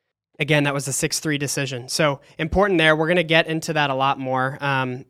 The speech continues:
in the coming episodes. We're gonna talk about, uh, gender and sexuality and all these different important topics, but it's im-, it's, it's crucial that we pay attention to what took place on Monday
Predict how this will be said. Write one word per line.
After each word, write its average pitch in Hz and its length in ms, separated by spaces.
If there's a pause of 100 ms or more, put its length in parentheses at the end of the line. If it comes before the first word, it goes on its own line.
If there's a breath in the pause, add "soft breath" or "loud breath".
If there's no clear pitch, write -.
in 156 80
the 151 80
coming 170 260
episodes. 143 420
We're 147 100
gonna 139 140
talk 143 280
about, 143 320 (380 loud breath)
uh, 139 280
gender 160 480
and 143 120
sexuality 151 560
and 135 80
all 139 100
these 139 160
different 143 320
important 139 460
topics, 143 460
but 143 320 (600 loud breath)
it's 156 220
im-, 147 140 (160)
it's, 160 400
it's 156 160
crucial 165 320
that 147 100
we 147 80
pay 143 220
attention 139 400
to 143 100
what 131 240
took 139 160
place 131 320
on 123 160
Monday 123 540